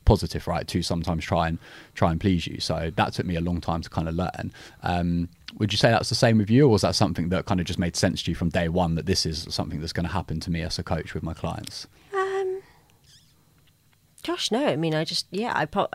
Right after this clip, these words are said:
Speaker 2: no, I'm, I'm probably the same. I, I never thought that that would be a thing. It's like, well, you know, I'm, I'm a coach. Why would they, why would they want to, why would they misreport to me? Like, I don't mean much, but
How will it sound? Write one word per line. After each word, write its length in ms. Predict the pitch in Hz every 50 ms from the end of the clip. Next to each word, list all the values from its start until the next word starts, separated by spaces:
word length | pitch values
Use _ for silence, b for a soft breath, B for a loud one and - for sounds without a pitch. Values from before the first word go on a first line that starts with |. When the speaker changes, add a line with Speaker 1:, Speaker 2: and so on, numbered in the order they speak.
| 50 - -
Speaker 2:
no, 100 | - - 523 480 262
I'm, 100 | 277 214
I'm 100 | 220 277
probably 200 | - 370 302 254
the 40 | 240
same. 260 | - - 269 202 151
I, 60 | 143
I 200 | 143 147 98 127
never 180 | 185 208 175 185
thought 260 | - - 202 190 -
that 120 | 165 160 165
that 160 | 165 170 190
would 180 | 160 180 151
be 140 | - 190 175
a 80 | 170 180
thing. 320 | - - 254 220 180 151
It's 160 | 143 - -
like, 180 | 175 151 127 -
well, 140 | 117 - -
you 160 | - 190 160
know, 40 | -
I'm, 120 | - 160 - -
I'm 120 | - 180 175
a 40 |
coach. 240 | 170 - - 208 -
Why 120 | 170 165 175
would 100 | 190 190
they, 100 | - -
why 160 | 156 156 170 208
would 100 | 226 220
they 80 | 226
want 260 | 185 175 202 226 247 -
to, 220 | - 220 185 180 - B B B B
why 100 | B 254
would 100 | 320 392
they 80 | 381 254
misreport 600 | 190 196 233 262 - - 240 - - - - -
to 100 | - 180
me? 280 | 170 269 339 185 135 127
Like, 300 | 78 78 131 - - - B B B B B
I 60 | 240
don't 180 | 302 - 131 135
mean 300 | 156 160 160 147 131 135
much, 480 | 147 - 320 392 - - - - -
but 220 | 254 233 - -